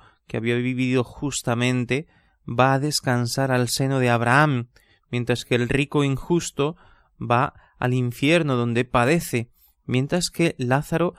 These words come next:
encuentra consuelo con Abraham, pero todavía no puede ver a Dios. Esta es la imagen que utiliza Jesús para hablarnos de ese estado de los muertos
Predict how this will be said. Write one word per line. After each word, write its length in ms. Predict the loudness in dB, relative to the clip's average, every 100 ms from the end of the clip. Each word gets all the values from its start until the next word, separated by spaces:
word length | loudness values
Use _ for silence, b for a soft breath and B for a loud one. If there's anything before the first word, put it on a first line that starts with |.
| b -4
encuentra 560 | -4 0 0 2 -2
consuelo 880 | -2 -2 0 0 -2 2 2 4 0
con 200 | 0 0
Abraham, 580 | 0 2 2 2 -2 -8 b b b
pero 200 | -6 -6
todavía 420 | 0 0 2 2
no 140 | 0 0
puede 240 | 2 2
ver 160 | 4 2
a 100 | 2
Dios. 440 | 0 0 -4 -10 _ _ -20
Esta 280 | -10 -4 -2
es 220 | -2 -6 b b b
la 180 | -2 0
imagen 640 | 0 2 2 2 -4 -4 b b b _
que 80 | -4
utiliza 380 | -2 -2 -2 -6
Jesús 360 | -6 -4 -6
para 200 | 0 0
hablarnos 500 | 2 4 2 2 -4
de 120 | -2
ese 180 | -2 -2
estado 520 | -4 2 4 6 4 B B B B
de 200 | -2 0
los 180 | 0 0
muertos 560 | 2 2 2 -2 -2